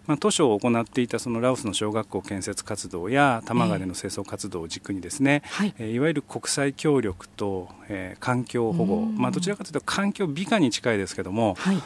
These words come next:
Speaker 1: の活動と、あとは地域活性、えー、そして災害時の、まあ、救援支援活動、大きく四つの柱を掲げた、あの、エヌピーオー法人です。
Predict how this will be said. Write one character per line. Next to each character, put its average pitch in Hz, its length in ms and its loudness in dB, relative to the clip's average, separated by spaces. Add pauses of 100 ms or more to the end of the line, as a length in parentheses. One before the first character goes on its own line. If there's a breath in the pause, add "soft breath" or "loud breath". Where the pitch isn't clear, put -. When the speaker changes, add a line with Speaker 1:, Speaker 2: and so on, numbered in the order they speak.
(140)
Speaker 1:
の - 60 -10
活 117 260 -6
動 120 160 -2
と、 147 240 0
あ - 20 -6
と 131 120 -6
は 110 40 -6
地 - 200 2
域 - 140 -6
活 - 240 -6
性、 110 460 2 (480 loud breath)
え 117 120 -2
ー、 113 40 -6
そ - 120 0
し - 100 2
て 240 320 4
災 120 320 2
害 113 220 2
時 98 100 -2
の、 139 340 4
ま 98 120 -4
あ、 92 80 -8
救 101 180 -4
援 90 140 -4
支 104 180 0
援 95 100 -2
活 92 240 -6
動、 82 240 -10
大 196 180 0
き - 80 -12
く 131 100 4
四 131 160 0
つ - 180 0
の 220 80 4
柱 110 340 0
を 90 60 -8
掲 - 260 -4
げ 92 120 -4
た、 90 340 -8 (260 loud breath)
あ 101 120 -6
の、 95 160 -6
エ 95 40 -4
ヌ 95 100 -4
ピ 98 120 -8
ー 92 60 -2
オ - 20 -6
ー - 20 -8
法 90 120 -10
人 87 100 -10
で 85 100 -12
す。 - 120 -14